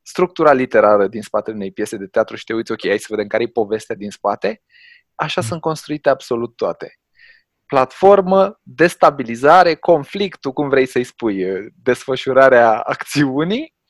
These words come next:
Speaker 1: apoi
Speaker 2: Mm.
Speaker 1: rezoluția și partea aia de revenire într-un punct în care lucrurile sunt agreabile pentru, uh, pentru personajele implicate.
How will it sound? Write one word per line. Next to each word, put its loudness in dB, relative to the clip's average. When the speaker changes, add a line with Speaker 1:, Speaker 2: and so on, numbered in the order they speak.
Speaker 1:
apoi 2
Speaker 2:
Mm. -4
Speaker 1:
rezoluția 2
și -8
partea 4
aia 6
de 0
revenire 0
într-un -2
punct -8
în -4
care 0
lucrurile -2
sunt -8
agreabile 2
pentru, -8
uh, -4
pentru -10
personajele -6
implicate. -10